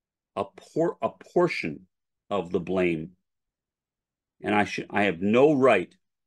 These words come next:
in my opinion, literally, no right to continue living.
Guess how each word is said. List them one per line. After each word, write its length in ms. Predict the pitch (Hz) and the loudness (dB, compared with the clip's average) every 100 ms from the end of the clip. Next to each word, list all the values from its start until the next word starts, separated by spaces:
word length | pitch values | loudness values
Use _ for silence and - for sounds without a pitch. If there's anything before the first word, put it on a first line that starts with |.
| _ _ | _ _
in 140 | 107 104 | -6 -2
my 200 | 120 127 | 0 0
opinion, 520 | 117 170 214 220 - _ _ _ _ _ | -2 -4 -4 -6 -14 _ _ _ _ _
literally, 560 | - 135 190 175 95 - _ _ _ _ _ _ _ - | -4 0 2 2 0 -8 _ _ _ _ _ _ _ 0
no 300 | 98 135 151 | 4 6 6
right 400 | 131 127 127 - | 6 6 4 -2
to 120 | 127 | -10
continue 680 | - 117 104 - 113 113 110 | -4 -4 -2 2 4 4 2
living. 440 | 101 101 82 78 | 4 2 2 -8